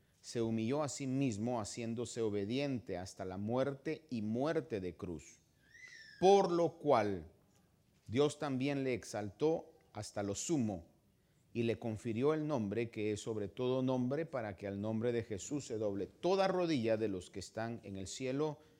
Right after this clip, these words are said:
y en la tierra y debajo de la tierra, y toda lengua confiese que Jesucristo es Señor, para la gloria de Dios Padre".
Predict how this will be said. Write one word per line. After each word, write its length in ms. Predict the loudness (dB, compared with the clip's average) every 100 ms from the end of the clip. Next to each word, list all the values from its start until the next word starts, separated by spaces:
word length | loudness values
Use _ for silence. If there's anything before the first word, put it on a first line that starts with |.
| _ _
y 80 | -6
en 80 | -4
la 120 | -4
tierra 520 | 0 2 2 -2 -4 -10 -20 -20 _ -8
y 80 | -2
debajo 480 | 2 2 2 4
de 100 | 4
la 160 | 4 2
tierra, 400 | 2 2 0 -2
y 80 | -2
toda 320 | -2 -2 0
lengua 400 | 0 0 2 0
confiese 540 | -2 -4 -4 -4 -6
que 100 | -8
Jesucristo 960 | -8 -8 -8 -8 -4 -4 -6 -6 -6 -8 _
es 440 | 0 2 0 -8 -18
Señor, 800 | -16 -12 -2 2 6 6 4 -2 -10 -20 -20 -20 _ _ _ _
para 200 | -6 -4
la 160 | -4
gloria 580 | -2 2 2 2 -4 -8 -16 _ -12
de 180 | -8 -4
Dios 520 | -2 -2 -2 -8 -20 _ _ _ _ _
Padre". 360 | -10 -10 -10